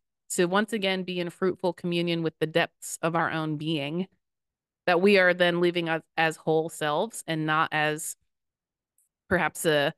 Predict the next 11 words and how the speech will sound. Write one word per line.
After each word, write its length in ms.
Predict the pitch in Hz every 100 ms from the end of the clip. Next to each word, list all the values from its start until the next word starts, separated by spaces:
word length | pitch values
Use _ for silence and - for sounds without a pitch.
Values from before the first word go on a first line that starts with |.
| _ _ _ _
a 80 | 180
duplicitous 840 | 170 175 196 185 202 214 247 - _
self 380 | - 190 220 -
of 180 | - 165
presenting 580 | - 165 165 170 175 160
yourself 320 | 160 170 156
one 240 | - 160 165
way 260 | 170 175
and 160 | 165 160
then 180 | 156 156
behaving 600 | 156 160 156 156 151